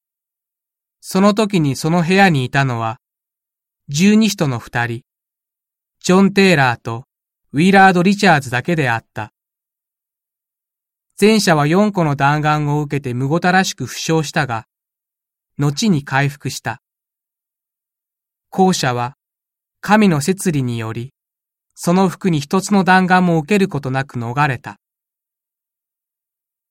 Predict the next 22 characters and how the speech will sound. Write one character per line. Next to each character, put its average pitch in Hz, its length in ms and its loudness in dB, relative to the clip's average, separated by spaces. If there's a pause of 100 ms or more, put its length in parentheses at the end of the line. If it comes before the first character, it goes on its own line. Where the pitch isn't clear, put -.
(340)
主 - 280 -2
の 208 120 4
預 143 180 2
言 202 240 2
者 160 200 0
で 143 120 0
あ 143 100 4
り、 127 140 -4
聖 185 300 0
剣 202 240 2
者 139 180 0
で 135 100 -2
あ 139 120 2
る 127 100 -4
ジ 135 120 -6
ョ - 20 -4
セ 185 160 0
フ・ - 120 -8
ス - 140 -4
ミ 165 140 2
ス - 160 -8
は、 117 240 -6